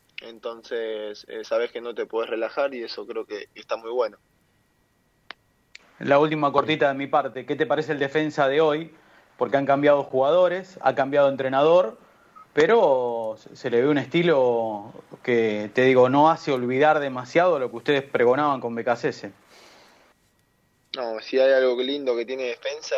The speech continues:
Speaker 1: es que siempre, pase quien pase, jugadores o técnicos, se va a buscar y se va a intentar plasmar la misma idea de juego, que es el juego por abajo, que es el juego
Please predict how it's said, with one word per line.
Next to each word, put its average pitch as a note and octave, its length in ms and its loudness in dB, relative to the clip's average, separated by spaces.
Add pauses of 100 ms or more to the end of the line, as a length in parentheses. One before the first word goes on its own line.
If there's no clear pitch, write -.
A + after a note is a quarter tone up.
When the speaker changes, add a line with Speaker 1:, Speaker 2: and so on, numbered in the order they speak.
(140)
Speaker 1:
es - 160 -10
que G#2 380 -14
siempre, A#2+ 600 -10
pase A#2 380 -2
quien A2 180 -16
pase, A#2 360 -2
jugadores G#2+ 800 -4
o G2 260 -12
técnicos, A#2+ 540 -8
se - 160 -8
va G#2+ 120 2
a G#2 40 2
buscar A#2 420 -2
y A#2+ 100 -8
se - 140 -14
va G#2 80 -8
a A2 40 -10
intentar G#2 400 -10
plasmar G#2+ 400 -8 (100)
la G#2 120 -6
misma A2+ 280 -16
idea G#2+ 220 0
de G#2 60 -2
juego, - 260 -12 (720)
que - 80 -14
es - 80 -18
el - 60 -16
juego - 340 -2
por G#2+ 140 0
abajo, B2+ 580 2
que A2 100 -18
es - 120 -20
el G#2 100 -18
juego G2+ 600 -12